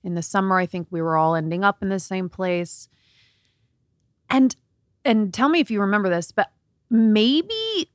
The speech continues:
something had happened with Kyle. Kyle was upset, or maybe you guys were even in an argument. I'm not even sure. Like, with,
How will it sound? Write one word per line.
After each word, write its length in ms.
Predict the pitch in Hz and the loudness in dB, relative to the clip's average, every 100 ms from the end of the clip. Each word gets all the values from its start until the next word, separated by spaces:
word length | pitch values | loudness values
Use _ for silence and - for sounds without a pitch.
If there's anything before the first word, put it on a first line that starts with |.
| _ - | _ -12
something 440 | - 285 320 330 | 0 2 4 4
had 100 | 320 | 4
happened 240 | 277 262 | 2 2
with 100 | 247 | -2
Kyle. 300 | - 214 196 | 0 2 4
Kyle 220 | 196 226 247 | 4 2 2
was 140 | 240 | 2
upset, 360 | 226 - 196 190 | -2 0 2 2
or 80 | |
maybe 240 | 190 214 269 | 0 0 0
you 120 | 269 | 0
guys 200 | 240 226 | 0 0
were 100 | 214 | -2
even 160 | 208 196 | -2 -2
in 60 | |
an 60 | 175 | 0
argument. 400 | 175 190 196 190 | 2 2 0 2
I'm 100 | 208 | 2
not 100 | 196 | 0
even 160 | 175 | -2
sure. 460 | 175 - 185 180 180 | -4 -2 2 2 2
Like, 180 | 170 170 | 0 -4
with, 220 | 175 175 | -6 -8